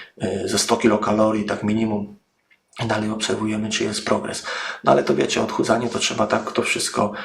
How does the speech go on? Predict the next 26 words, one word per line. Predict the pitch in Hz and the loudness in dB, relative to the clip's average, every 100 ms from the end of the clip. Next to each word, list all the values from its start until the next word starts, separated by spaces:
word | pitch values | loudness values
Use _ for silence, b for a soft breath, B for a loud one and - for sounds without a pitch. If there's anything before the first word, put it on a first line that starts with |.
| B B - | B B 0
robić | 104 107 107 - - | 2 2 0 -2 -2
i | 110 107 104 104 107 | 0 0 0 -4 -2
najlepiej | 110 110 110 113 107 | 0 0 2 2 2
jest | 104 - | -2 -2
pracować, | 104 - 113 107 - | -2 0 0 0 -2
żeby, | 98 - B B B B B | -2 -2 B B B B B
e, | - 101 101 | -2 -2 4
wypracować | 120 123 113 - 110 107 101 | 4 6 2 0 0 0 0
sobie | - 104 104 90 - _ _ _ _ _ _ _ _ _ _ - 107 | -2 0 -2 -2 -8 _ _ _ _ _ _ _ _ _ _ -10 0
taki | 104 - | 0 0
styl | 104 - 104 | -2 -2 0
życia, | 120 120 104 | 0 0 -2
taki | 110 107 | -2 -2
styl | - - 104 | -2 0 0
odżywiania. | 113 110 214 233 226 | -2 0 2 2 2
Dlatego | 104 104 233 | -2 -2 -2
ja | 110 110 | -2 0
zawsze | 113 - - - _ - | 0 -2 -4 -8 _ -8
stawiam | - - 110 113 107 | -2 0 0 0 -2
na | 113 110 | -2 -2
to | 127 | -2
i | 110 | -4
tłumaczę, | 107 110 110 110 - 98 B B B B - | -4 -2 0 0 -2 -4 B B B B -6
żeby | 113 104 98 101 98 - B B B _ - | -2 0 0 -4 -6 -16 B B B _ -8
brać | 113 113 117 117 - - | 2 4 4 0 -6 -4
i | 107 104 101 | -2 -2 -6